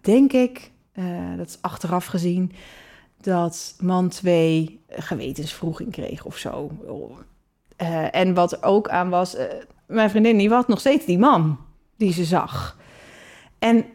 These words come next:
man twee voelde dit. Ik weet het niet. Eh, er, er gingen volgens mij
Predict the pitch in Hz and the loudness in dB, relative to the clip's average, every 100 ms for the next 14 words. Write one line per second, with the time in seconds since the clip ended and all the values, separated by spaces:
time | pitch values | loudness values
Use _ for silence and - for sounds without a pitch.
0 | _ _ - 226 247 262 226 196 165 156 | _ _ 2 4 6 4 2 2 0 0
1 | 151 - - _ _ _ - 214 180 165 | -2 -6 -20 _ _ _ -4 0 0 0
2 | 165 - 196 196 196 214 214 131 214 208 | -4 -4 0 2 4 4 2 0 -2 2
3 | 220 220 - 214 220 220 | 2 2 0 -2 2 2